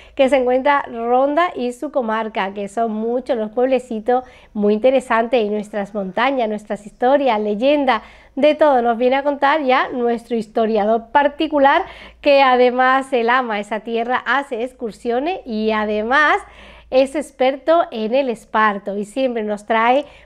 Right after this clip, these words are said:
pues, para que decoremos nuestra casa, nuestro estudio, para que lo decoremos con cosas bonitas,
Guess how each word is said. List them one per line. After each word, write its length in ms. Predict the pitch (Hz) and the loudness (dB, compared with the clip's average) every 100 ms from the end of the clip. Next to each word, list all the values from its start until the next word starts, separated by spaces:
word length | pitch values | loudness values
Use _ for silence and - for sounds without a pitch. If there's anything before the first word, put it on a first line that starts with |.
| _ | _
pues, 420 | 220 214 202 - - | 0 0 0 -8 0
para 220 | 226 214 | 0 0
que 120 | 220 | -2
decoremos 720 | 214 214 214 226 247 247 254 254 | -2 -2 0 0 2 2 2 -2
nuestra 360 | 208 208 160 | -4 -6 -8
casa, 520 | 180 196 247 254 254 233 | -2 2 2 2 -2 -4
nuestro 300 | 214 - 165 | -6 -8 -14
estudio, 680 | - 254 269 262 247 247 | -4 0 2 2 4 2
para 200 | 240 233 | 2 -2
que 80 | 226 | -2
lo 80 | 233 | -4
decoremos 480 | 226 226 226 262 302 | -4 -2 -2 0 -2
con 140 | 285 | -4
cosas 440 | 254 240 247 285 262 | -4 -6 -2 -2 -2
bonitas, 580 | 240 220 233 202 196 | -2 -2 -4 -2 -4